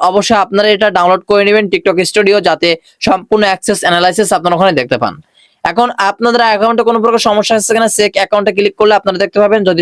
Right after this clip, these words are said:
সমস্যা থাকে ওই ভিডিওটাকে ডিলিট করে দিবেন। আমি এক ভিডিওতে সবকিছু দেখাচ্ছি। এখান থেকে ব্যাক অপশনে চলে আসবেন, এখানে আপাতত কোনো কাজ নাই। just এখন কাজ হচ্ছে প্রোফাইলে একটা ক্লিক করবেন, থ্রি ডট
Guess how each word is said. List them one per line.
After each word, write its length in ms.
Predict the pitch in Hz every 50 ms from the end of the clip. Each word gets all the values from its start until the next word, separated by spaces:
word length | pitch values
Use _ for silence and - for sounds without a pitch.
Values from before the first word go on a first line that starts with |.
| 165 190
সমস্যা 220 | 180 185 175 190 180 202
থাকে 180 | 202 220 247 254 247 _ _ _ _ _ - 185
ওই 80 | 208 233 214
ভিডিওটাকে 320 | 190 214 220 220 220 240 247 190
ডিলিট 200 | 170 156 131 - -
করে 100 | 135 123 117
দিবেন। 160 | 117 - - - _ _ _ - - - - - - -
আমি 100 | 151 180 - 190 208
এক 80 | 208 196 196
ভিডিওতে 240 | 220 214 233 233 220 - 202
সবকিছু 300 | 165 - 202 160 165 160 147
দেখাচ্ছি। 360 | 139 127 135 - - - - 98 - - _ - - - _ - 180
এখান 140 | 185 226 226
থেকে 120 | 240 247 233
ব্যাক 140 | 220 214 208 220
অপশনে 240 | 208 - 240 233 226 208
চলে 120 | 240 226 233 233
আসবেন, 180 | 226 240 240 220
এখানে 160 | 196 202 202 202 196
আপাতত 300 | 196 208 214 220 208 226 220 233
কোনো 120 | 233 233 - 226
কাজ 140 | 220 226 214 202 226
নাই। 100 | 247 254 - _ _ _ _ _ - 147
just 280 | 202 208 175 - - - - - _ - 175 196
এখন 180 | - 262 254 247 247
কাজ 100 | 247 226 226
হচ্ছে 160 | 214 262 233 -
প্রোফাইলে 320 | 226 214 202 196 226 233 226 220
একটা 120 | - 226 202 -
ক্লিক 200 | 196 165 151 - - 135
করবেন, 240 | 120 117 95 143 - _ _ _ _ _ _ _ _ _ _ _ -
থ্রি 120 | - - 240 247
ডট 120 | 254 240